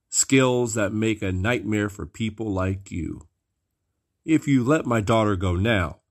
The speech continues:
that will be the end of it." Hmm. Now, the set of skills that I have are pretty precise and calculated to keep me somewhat safe. I've acquired these skills over years and years and years.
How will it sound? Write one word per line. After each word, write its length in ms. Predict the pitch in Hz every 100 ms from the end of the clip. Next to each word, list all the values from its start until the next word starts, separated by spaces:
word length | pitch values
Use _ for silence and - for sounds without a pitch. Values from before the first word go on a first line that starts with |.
| _ _ _ _ _ _ _
that 200 | 143 147
will 140 | 127 104
be 160 | 113
the 180 | 95 95
end 160 | 90 73
of 120 | 64
it." 200 | - _ _ _ _ _ _ _ _ _ _ _ _ _ _ _ _ _ _ _ -
Hmm. 160 | 139 120 95 - _ _ _ - - _ _
Now, 420 | 127 123 117 - -
the 120 | 127
set 260 | 120 180 170
of 80 | 143
skills 400 | - 147 135 110
that 100 | 113
I 160 | 127
have 380 | 123 117 107 104
are 160 | 110 104
pretty 480 | 101 151 151 151
precise 640 | 147 - 139 135 117 120 -
and 100 | 117
calculated 800 | - 104 95 - 101 92 92 95
to 100 | 107
keep 280 | - 131 123
me 180 | 117
somewhat 500 | 101 - 113 104 104
safe. 540 | - 104 90 95 95 _ _ _ _ _ _ _ _ _
I've 220 | 120 127
acquired 460 | 135 139 139 156 147
these 180 | 165
skills 440 | - 147 135 131 123
over 240 | 117 104
years 540 | 110 117 151 135 120 107
and 240 | 107 113
years 420 | 123 127 123 113
and 140 | 107 110
years. 540 | 117 110 101 - -